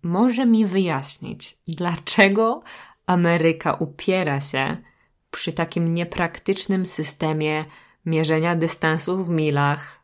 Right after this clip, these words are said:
mierzenia objętości w uncjach, mierzenia wagi w funtach i temperatury w Fahrenheitach? Jak dla mnie to nie ma sensu.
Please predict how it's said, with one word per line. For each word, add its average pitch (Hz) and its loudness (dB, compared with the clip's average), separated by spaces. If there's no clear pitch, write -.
mierzenia 156 0
objętości 165 -2
w - -8
uncjach, 147 -4
mierzenia 160 2
wagi 165 6
w - -8
funtach 151 -2
i 185 0
temperatury 151 0
w - -20
Fahrenheitach? 151 -4
Jak 151 -4
dla 165 2
mnie 196 0
to 170 -4
nie 143 2
ma 139 0
sensu. - -12